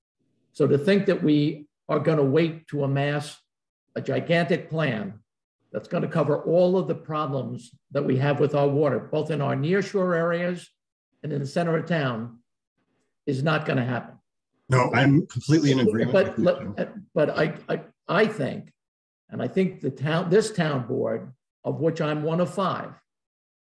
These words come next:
Speaker 1: have prioritized this project as being the single most important initiative that has occurred on Shelter Island in decades that addresses water issues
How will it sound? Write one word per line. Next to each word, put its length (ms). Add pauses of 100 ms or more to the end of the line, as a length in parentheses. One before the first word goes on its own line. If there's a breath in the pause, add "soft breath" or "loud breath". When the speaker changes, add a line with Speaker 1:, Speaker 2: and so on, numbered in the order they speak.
(100)
Speaker 1:
have 180
prioritized 960
this 180
project 600 (580)
as 200
being 420
the 100
single 440
most 340
important 680
initiative 600 (520)
that 160
has 200
occurred 420
on 140
Shelter 400
Island 520 (340)
in 200
decades 640
that 120
addresses 600 (180)
water 400
issues 560